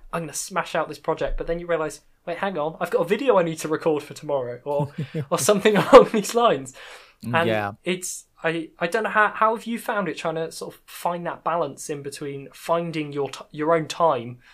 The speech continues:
Speaker 1: to do what you need to do and sort of splitting things up?
Speaker 2: Oh man,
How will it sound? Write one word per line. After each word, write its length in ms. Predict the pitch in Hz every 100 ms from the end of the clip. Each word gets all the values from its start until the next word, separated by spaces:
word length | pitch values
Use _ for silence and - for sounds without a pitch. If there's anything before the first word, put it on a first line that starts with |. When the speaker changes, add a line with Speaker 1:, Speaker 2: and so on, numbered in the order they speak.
| _ -
Speaker 1:
to 100 | -
do 480 | 131 156 143 139 135
what 180 | 147 165
you 140 | 151
need 200 | 151 170
to 80 | 170
do 200 | 135 123
and 120 | 120
sort 160 | 123 180
of 20 |
splitting 380 | - - 139 131
things 180 | 127 131
up? 260 | 135 - _ _ _ _ _ _ - - - _ -
Speaker 2:
Oh 140 | 143 156
man, 400 | 123 139 165